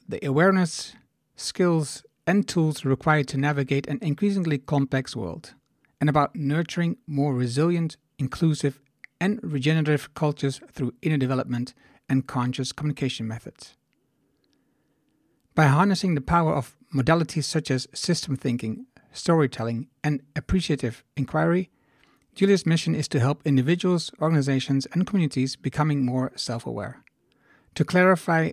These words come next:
their purpose and find their authentic voice, enabling them to co-create a more regenerative,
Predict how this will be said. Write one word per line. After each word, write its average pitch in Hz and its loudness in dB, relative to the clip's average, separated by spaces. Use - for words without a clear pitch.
their 131 -4
purpose - -4
and 165 0
find 143 -2
their 135 -2
authentic 139 -4
voice, - -12
enabling 156 4
them 143 2
to 139 -2
co-create 175 2
a 143 4
more 147 4
regenerative, 165 2